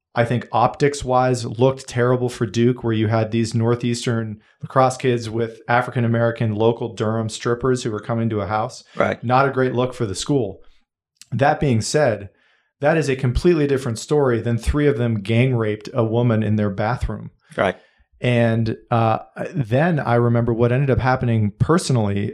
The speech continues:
Speaker 1: just in the un-, psychologically, like, the unfolding of my own biases, uh, was I was dating a girl at the time who was in the sorority with the girlfriend of one of the guys who was accused.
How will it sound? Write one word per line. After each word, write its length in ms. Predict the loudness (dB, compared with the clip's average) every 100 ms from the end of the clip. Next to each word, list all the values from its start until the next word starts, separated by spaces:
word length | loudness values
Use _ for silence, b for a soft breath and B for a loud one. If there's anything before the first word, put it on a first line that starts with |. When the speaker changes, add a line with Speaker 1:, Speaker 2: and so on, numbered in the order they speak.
| 0
Speaker 1:
just 240 | 0 0
in 140 | 2 0
the 140 | 2
un-, 180 | -2 -2 -8 -20 -20 -12
psychologically, 720 | -2 0 2 2 2 0 -4 -8
like, 160 | -10
the 100 | -6
unfolding 540 | 0 0 2 0 0 0
of 140 | 0
my 240 | 2 2 2
own 360 | 2 2 0
biases, 800 | 0 0 2 0 -4 -10 -14 -20 b b b b b b -2
uh, 380 | 0 2 0 -2 -10 -6
was 580 | 0 2 4 2 -2 -8 -14 _ _
I 100 | 0 2
was 120 | 2
dating 280 | 2 2 2
a 40 |
girl 180 | 2 2
at 60 | 0
the 60 |
time 380 | -2 0 2 2
who 140 | 2
was 200 | 2 2
in 200 | 2 2
the 100 | 2
sorority 800 | 0 -2 0 2 4 2 0 -2 -4 _ _ _ _ _ -20 -4
with 240 | 2 4 2
the 80 | -4
girlfriend 580 | 0 0 0 0 0
of 160 | 0 0
one 200 | 2 2
of 60 | 2
the 60 |
guys 260 | 0 0 2
who 100 | 4
was 120 | 2
accused. 480 | 0 0 0 -2